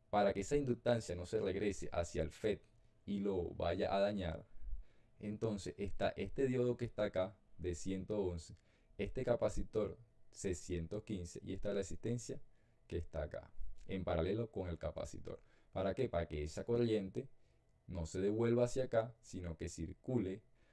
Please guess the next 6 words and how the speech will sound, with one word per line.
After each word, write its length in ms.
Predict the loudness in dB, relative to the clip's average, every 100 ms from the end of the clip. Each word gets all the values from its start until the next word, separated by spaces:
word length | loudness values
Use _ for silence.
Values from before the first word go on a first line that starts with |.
| -20 _ -2
por 180 | 0
el 160 | 2 2
diodo, 500 | 2 4 4 4 -2 -12 _ -20 _ _ -20 _ _ -2
cargue 360 | 2 2 0
el 80 | -2
capacitor, 800 | 2 4 4 4 0 4 4 4